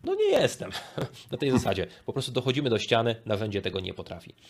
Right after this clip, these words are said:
E, ja używam na przykład do budowy stron, mm, takich land-, e, landing page'y, e, systemu Cards.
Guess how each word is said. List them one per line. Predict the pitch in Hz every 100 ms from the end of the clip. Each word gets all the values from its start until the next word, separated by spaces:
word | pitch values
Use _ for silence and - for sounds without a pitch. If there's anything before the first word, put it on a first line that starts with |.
| - - -
E, | 110 110
ja | 165
używam | 220 196 190
na |
przykład | 170 147
do | 139
budowy | 131 151 147
stron, | 139 - 127 127
mm, | 120 117 117 113
takich | 117 110
land-, | 117 113 101
e, | 117 117 113
landing | 127 131 120
page'y, | 117 98 117 - -
e, | 110 107 104
systemu | - 127 139
Cards. | 139 113 87 -